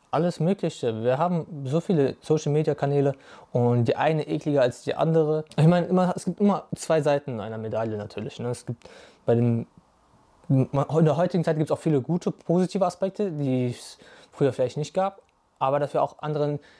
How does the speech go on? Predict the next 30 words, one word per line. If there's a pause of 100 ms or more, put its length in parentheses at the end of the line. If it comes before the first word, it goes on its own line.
(160)
negative
Aspekte.
Und
das, (180)
das
ist
irgendwie
anscheinend (400)
bei
jedem,
was
man
halt,
bei
jeder
Sache,
die
man
eigentlich
so
macht, (560)
gibt's
immer
was
Gutes
und
was
Negatives,
das
so,